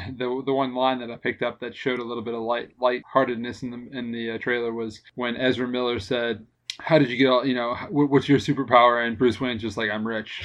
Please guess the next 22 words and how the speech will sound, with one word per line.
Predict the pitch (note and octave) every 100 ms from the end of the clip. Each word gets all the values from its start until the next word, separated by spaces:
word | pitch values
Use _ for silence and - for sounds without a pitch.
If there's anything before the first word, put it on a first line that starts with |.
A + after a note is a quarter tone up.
| -
<laughs> | F#3+ - E3+ - - - - - -
I | B2
thought | B2+
that | B2
was | A#2+ A#2
kinda | B2 A#2
funny. | - A#2+ A#2 A#2
Um, | A#2 A2+ A2+ A2 A2
so | - B2 A#2 G#2+
it | D3+ - E3+
sor-, | - C#3+ -
sort | - D3+ C3
of |
shows | - C3 A2+
that | A2
they're | A#2+
playing, | - A#2+ A#2 A2+
poking | B2+ A2+ G#2+
fun | A#2+ A#2
at |
each | A#2 A2 A#2
other | A2+ A#2 A2+